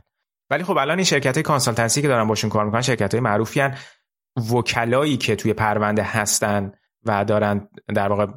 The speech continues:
بخوان ازشون دفاع بکنن وکلای گردن کلفتی ان. یکیشون قبلاً گفتیم از اون افرادیه که توی باسمن، توی پیروزی طرح باسمن کلاً اون قانونگذاری نقش مهمی داشته. یعنی اینا چیزاییه که واقعاً این دادگاه رأیش خیلی خیلی مهمه و می‌تونه تاثیرگذار باشه.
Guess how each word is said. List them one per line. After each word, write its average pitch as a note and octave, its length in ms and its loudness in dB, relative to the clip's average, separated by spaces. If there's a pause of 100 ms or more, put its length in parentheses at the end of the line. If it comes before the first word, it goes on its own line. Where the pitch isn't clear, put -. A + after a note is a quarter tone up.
(180)
بخوان A2+ 200 -2
ازشون G#2 320 0
دفاع G2+ 340 0
بکنن A2 300 0
وکلای A#2 400 0
گردن G#2 300 0
کلفتی A#2+ 480 0
ان. B2 100 2
یکیشون A#2+ 380 0
قبلاً G#2 260 0
گفتیم A2 280 0
از F#2+ 160 2
اون G#2+ 100 2
افرادیه A2 440 0
که G#2+ 100 -4
توی A2+ 140 0
باسمن، G#2 640 -2 (280)
توی A#2 100 0
پیروزی G#2 340 0
طرح G2 280 -2
باسمن G2 420 0
کلاً G2+ 260 0
اون G2+ 140 0
قانونگذاری G2 600 0
نقش G#2+ 240 0
مهمی G#2+ 380 0
داشته. G#2 520 0 (460)
یعنی B2 160 0
اینا C3+ 160 2
چیزاییه C3 440 2
که C3+ 220 0 (280)
واقعاً A#2 260 2
این C#3+ 120 -2
دادگاه A2+ 360 2
رأیش B2+ 280 0
خیلی G#2+ 260 0
خیلی G#2 260 0
مهمه F2 320 0
و F#2 120 0
می‌تونه F2+ 300 -2
تاثیرگذار E2+ 720 -2
باشه. - 220 -6